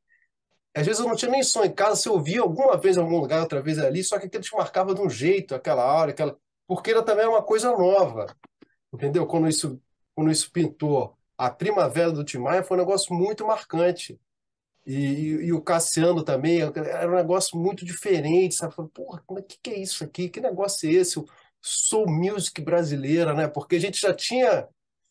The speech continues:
assim, pelas rádios e tudo, essa coisa do soul americano, né? Muito enraizado aqui na gente, da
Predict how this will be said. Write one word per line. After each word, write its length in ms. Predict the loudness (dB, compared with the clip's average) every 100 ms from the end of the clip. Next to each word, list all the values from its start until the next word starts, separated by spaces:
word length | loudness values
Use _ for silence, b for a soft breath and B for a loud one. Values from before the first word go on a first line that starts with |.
| _ -6
assim, 720 | -2 0 2 4 4 0 -4 -8 _ _ _ -2
pelas 300 | 2 2 0
rádios 360 | 2 2 2
e 80 | -6
tudo, 240 | -6 0
essa 180 | 2 0
coisa 260 | 2 4 4
do 160 | 0 -4
soul 400 | -2 0 2 4
americano, 640 | 4 4 2 0 2 2
né? 100 | 2
Muito 280 | 2 0 0
enraizado 640 | 0 2 0 0 0 0
aqui 140 | -4 -4
na 140 | -6
gente, 420 | -4 -2 -2 -2
da 200 | -6 -6